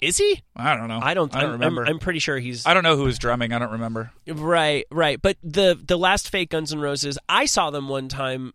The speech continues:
Speaker 1: where they were fucking phenom-, they're always phenomenal. It's just Axl. Axl was phenomenal.
Speaker 2: Yeah.
Speaker 1: He just seemed like he'd become the master of you don't know what Axl you're getting on
Speaker 2: Uh-huh.
Speaker 1: a given night.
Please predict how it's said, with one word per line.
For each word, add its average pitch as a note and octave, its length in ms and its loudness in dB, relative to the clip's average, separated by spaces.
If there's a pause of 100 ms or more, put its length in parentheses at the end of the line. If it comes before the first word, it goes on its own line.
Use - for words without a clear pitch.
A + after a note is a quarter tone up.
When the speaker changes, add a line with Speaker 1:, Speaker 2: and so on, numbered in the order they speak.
(100)
Speaker 1:
where C#3+ 460 -2 (340)
they D#3+ 140 -2
were E3 120 -2
fucking C#4 360 -2
phenom-, D3+ 460 -2 (200)
they're B3+ 200 -2
always C4 300 4
phenomenal. F3 460 -4
It's C3 80 -8
just C3+ 140 -8
Axl. C#3+ 440 -2 (400)
Axl A#3 400 2
was D#3+ 220 -2
phenomenal. F3 680 0
Speaker 2:
Yeah. C#3+ 180 6
Speaker 1:
He A#2 60 2
just G3+ 160 -2
seemed G#3 160 -2
like F#3 140 -4
he'd E3 140 -12
become D#3+ 320 -4
the D3 80 -4
master D3 500 -4
of C3+ 260 -4
you D3 160 -8
don't D3 220 0
know C#3 180 0
what C3 160 -4
Axl B2+ 380 -4
you're D3 140 -6
getting D#3 380 -6 (160)
on D3+ 100 4
Speaker 2:
Uh-huh. B2+ 280 2
Speaker 1:
a F3+ 80 0
given F#3+ 340 -4
night. G3 260 -4